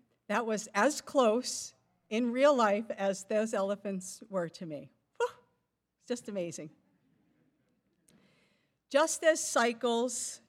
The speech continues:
take place in the physical realm, whether it be the rainwater cycle or the farming, feeding, and fertilizing cycle, or the eating and nursing cycle for a mother and child, a cycle also takes place in our spiritual lives.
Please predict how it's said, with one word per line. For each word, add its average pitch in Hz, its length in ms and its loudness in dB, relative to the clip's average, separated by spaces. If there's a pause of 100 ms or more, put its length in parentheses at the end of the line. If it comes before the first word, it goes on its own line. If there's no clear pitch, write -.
take 208 220 -8
place 226 320 -2
in 233 80 -4
the 208 80 -4
physical 226 560 -2
realm, 180 340 -2
whether 208 280 -2
it 208 100 -8
be 220 140 -8
the 202 140 -6
rainwater 220 600 0
cycle 220 540 -2
or 196 180 0
the 185 120 -6
farming, 208 540 -4
feeding, 214 480 -6
and 196 120 -6
fertilizing 208 840 -2
cycle, 196 600 -2 (380)
or 226 140 -2
the 226 200 -6
eating 269 340 -2
and 220 100 -4
nursing 220 460 -4
cycle 220 440 -2
for 208 200 -6
a 202 60 -2
mother 196 320 -4
and 196 140 -6
child, 185 540 -4 (580)
a 220 60 -8
cycle 240 480 -2
also 262 420 4
takes 214 380 -8
place 196 580 -6 (140)
in 196 140 -6
our 180 120 -6
spiritual 185 720 -8
lives. 143 560 -12